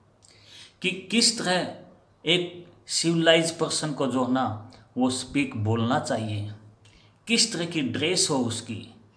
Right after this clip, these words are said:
किस तरह की, जो भी उसमें skill है, उसको किस तरह उसने हासिल करना चाहिए, यानी उसका जो goal है, उसको किस तरह हासिल करना चाहिए, वो कर सकता है, क्योंकि अब वो किसी के control में नहीं है।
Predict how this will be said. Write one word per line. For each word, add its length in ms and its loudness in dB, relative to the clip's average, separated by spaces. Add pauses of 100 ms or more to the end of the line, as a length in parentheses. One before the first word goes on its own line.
(520)
किस 280 2
तरह 140 0
की, 380 -4
जो 320 4
भी 120 0
उसमें 220 0
skill 400 0
है, 440 -2 (880)
उसको 380 0
किस 500 2
तरह 120 0
उसने 440 -2 (800)
हासिल 440 -2
करना 300 2
चाहिए, 440 -2
यानी 240 2
उसका 360 0
जो 160 0
goal 380 2
है, 140 -2
उसको 200 -6
किस 320 -4
तरह 120 -2
हासिल 340 -4
करना 240 0
चाहिए, 220 -2
वो 100 4
कर 200 2
सकता 380 0
है, 60 4
क्योंकि 400 0
अब 200 2
वो 80 0
किसी 360 -2
के 120 -4
control 460 -2
में 340 -6
नहीं 380 -4
है। 200 -10